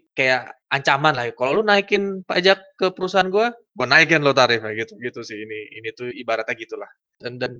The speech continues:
ya ini jadi masih perdebatan panjang lah dan, dan banyak pengamat juga kan kayak pro dan kontra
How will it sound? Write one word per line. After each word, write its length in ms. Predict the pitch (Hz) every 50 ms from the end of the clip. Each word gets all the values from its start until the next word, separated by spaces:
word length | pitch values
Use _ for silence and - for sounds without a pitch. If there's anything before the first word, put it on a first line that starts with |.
| 104
ya 160 | 85 - 131 135
ini 320 | 135 139 165 185 180 160
jadi 480 | 143 135 143 139 139 143 139 139 - - - _ _ _
masih 680 | 139 135 - - 139 139 135 135 135 135 135 127 120 113 - - _ _ _ _ _ _ -
perdebatan 400 | 139 123 123 117 120 117 123 120
panjang 320 | - 120 123 127 120 110
lah 80 | 110 110 110
dan, 120 | 113 117 - - _ _ _
dan 200 | - 123 117 117 113 117 - -
banyak 320 | 127 127 123 127 131 -
pengamat 400 | - 135 127 123 123 127 131 123
juga 240 | - 123 127 135 139
kan 80 | 156 156
kayak 400 | - 131 123 123 120 104 - - _ _ -
pro 160 | 139 135 131
dan 160 | 127 123 127
kontra 560 | 127 123 131 131 123 - 127 120 117 117 117